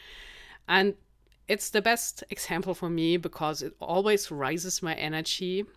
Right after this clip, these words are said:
So I really feel better after the session. I feel back in alignment. I have a very clear mind.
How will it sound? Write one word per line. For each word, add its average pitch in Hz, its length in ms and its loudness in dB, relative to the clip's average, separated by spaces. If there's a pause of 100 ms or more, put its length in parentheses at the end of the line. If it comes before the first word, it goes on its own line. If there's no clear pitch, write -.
(120)
So - 120 -6
I 147 80 0
really 196 360 0
feel 202 260 2
better 165 600 -4
after 147 380 -2
the 135 120 -8
session. 185 640 -2 (480)
I 147 360 2 (100)
feel 160 320 -4
back 151 200 -4
in 135 120 -8
alignment. 180 1040 0 (120)
I 147 100 -2
have 139 420 -4
a 143 80 -14
very 160 240 -2
clear 196 400 -2
mind. 165 580 -2